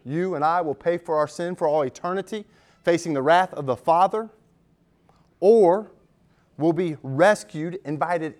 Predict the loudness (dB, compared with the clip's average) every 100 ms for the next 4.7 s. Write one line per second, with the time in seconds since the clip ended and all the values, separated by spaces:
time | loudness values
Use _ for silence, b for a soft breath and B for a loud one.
0 | -8 -6 -6 -4 -4 0 -2 -2 -6 -8
1 | b b b -6 -2 -2 -4 -6 -6 -6
2 | -6 -8 -4 -6 -6 -8 -6 -6 -8 b
3 | b -8 -8 -8 -4 -2 -4 -8 -10 -8
4 | -6 -8 -4 -4 -4 -20